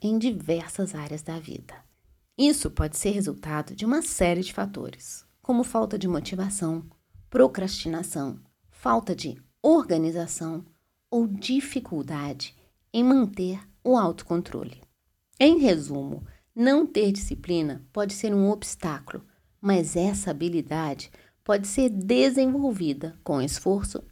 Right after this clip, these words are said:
e prática. É importante reconhecer quais são as barreiras que impedem a disciplina e buscar estratégias para superá-las. Afinal, estamos todos aqui para aprender.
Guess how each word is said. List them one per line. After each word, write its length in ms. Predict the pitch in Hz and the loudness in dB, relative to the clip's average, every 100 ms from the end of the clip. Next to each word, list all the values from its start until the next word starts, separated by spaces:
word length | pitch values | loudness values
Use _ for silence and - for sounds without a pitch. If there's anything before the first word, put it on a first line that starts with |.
| - | -4
e 100 | 262 | -4
prática. 640 | 277 - - - - - - _ _ _ _ _ _ _ _ | -2 -10 -10 -14 -14 -16 -20 _ _ _ _ _ _ _ _
É 80 | 214 | 2
importante 640 | 220 226 233 - 233 208 - | 4 4 0 2 2 2 2
reconhecer 800 | 190 208 180 156 - 190 185 - | 0 2 2 0 -2 -2 -2 -4
quais 320 | - 311 370 | 0 2 0
são 240 | - 254 254 | 0 0 0
as 120 | 226 | 0
barreiras 640 | 175 151 165 180 147 151 | -4 -4 0 0 0 -6
que 100 | - | -2
impedem 580 | 220 233 - 180 170 165 | 0 0 2 2 2 0
a 60 | 160 | -2
disciplina 680 | - 185 - 156 135 123 127 - _ _ - | -6 -10 -10 -14 -12 -12 -12 -16 _ _ -6
e 80 | 190 | -4
buscar 600 | 165 160 - 160 - - _ _ | -2 -4 -6 -6 -8 -16 _ _
estratégias 1080 | 240 269 - 170 131 - 170 151 143 92 - | 0 0 0 -8 -6 -2 0 0 -2 -8 -10
para 340 | - 156 151 | 0 2 2
superá-las. 1160 | 156 - 233 226 233 202 127 123 117 127 - - _ _ _ _ _ _ _ _ - | -2 0 0 2 2 2 -2 -6 -8 -10 -12 -14 _ _ _ _ _ _ _ _ 2
Afinal, 640 | 202 202 160 170 147 127 - - _ | 2 2 2 4 4 0 -10 -20 _
estamos 520 | - - 220 233 233 | -10 2 6 6 2
todos 460 | - 196 190 202 196 | 4 8 8 6 2
aqui 520 | 170 - 180 156 - _ | 2 0 -2 -2 -4 _
para 220 | 170 160 | 2 2
aprender. 560 | 160 196 202 190 117 | 4 6 6 6 0